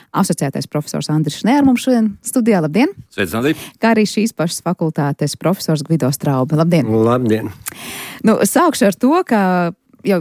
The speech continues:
Speaker 1: jau ieskicētajā grāmatā pati pirmā nodaļa ir Andra Šnē rakstīta ar ļoti tādu skaļu nosaukumu, kas skan tā, ka nebija ne slavas, slāvu varas, ne arī pareizticības, tas laiks no vienpadsmitā līdz sešpadsmitam gadsimtam.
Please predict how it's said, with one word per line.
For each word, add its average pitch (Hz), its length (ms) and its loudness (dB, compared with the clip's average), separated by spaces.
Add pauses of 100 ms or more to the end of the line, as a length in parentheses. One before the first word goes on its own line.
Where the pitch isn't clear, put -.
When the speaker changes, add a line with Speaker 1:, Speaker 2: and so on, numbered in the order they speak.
Speaker 1:
jau 190 160 2
ieskicētajā 208 720 0
grāmatā 220 520 2
pati 202 260 -4
pirmā 214 340 2
nodaļa 202 380 2
ir 170 80 0
Andra 208 260 2
Šnē 226 280 0
rakstīta 202 440 -2
ar 190 80 0
ļoti 233 220 2
tādu 160 220 -2
skaļu 202 460 0
nosaukumu, 190 640 0
kas - 220 -4
skan 214 280 0
tā, 196 160 2 (160)
ka 151 140 -4 (400)
nebija 170 640 0
ne 302 180 0
slavas, 262 460 0 (420)
slāvu 208 340 4
varas, 269 380 0
ne 214 120 4
arī 170 160 0
pareizticības, 180 680 -2
tas - 140 -12 (140)
laiks 180 220 -4
no 170 100 -2
vienpadsmitā 175 280 -2
līdz 156 120 -2
sešpadsmitam 160 360 -6
gadsimtam. 135 460 -2